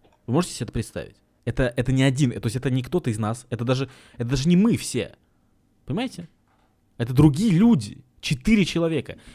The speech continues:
Если вы не в этой компании, вы, ребята, вы много теряете, скажу честно. Двадцать рублей всего. Двадцать рублей — это ерунда. Там у нас пилоты новых выпусков, мы про них сегодня говорили. Это,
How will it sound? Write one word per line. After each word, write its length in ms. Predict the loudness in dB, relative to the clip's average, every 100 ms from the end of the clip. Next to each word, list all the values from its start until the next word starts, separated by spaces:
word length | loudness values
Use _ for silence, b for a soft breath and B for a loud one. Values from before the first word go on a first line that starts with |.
| B B B -4
Если 240 | -2 0
вы 80 | 2
не 60 | 2
в 40 |
этой 140 | 0 -2
компании, 420 | -2 -2 -2 -2
вы, 100 | -2
ребята, 260 | -2 -4
вы 80 | -4
много 360 | -2 0 -2 -4
теряете, 420 | -6 -8 -8 -12
скажу 240 | -12 -10
честно. 320 | -8 -8 -8 -6
Двадцать 340 | -6 -6 -6
рублей 260 | -4 -2 -4
всего. 260 | -6 -10 -10
Двадцать 380 | -6 -6 -6 -6
рублей — 240 | -6 -4 -4
это 100 | -2
ерунда. 420 | -2 -2 -4 -6 B B B _
Там 120 | -4
у 20 |
нас 180 | -2 -4
пилоты 380 | -2 0 0 0
новых 240 | -4 -4
выпусков, 420 | -6 -8 -12 -12
мы 80 | -10
про 140 | -6 -6
них 100 | -6
сегодня 180 | -8 -2
говорили. 400 | 0 0 -2 -8 B B B B -14
Это, 340 | -8 -8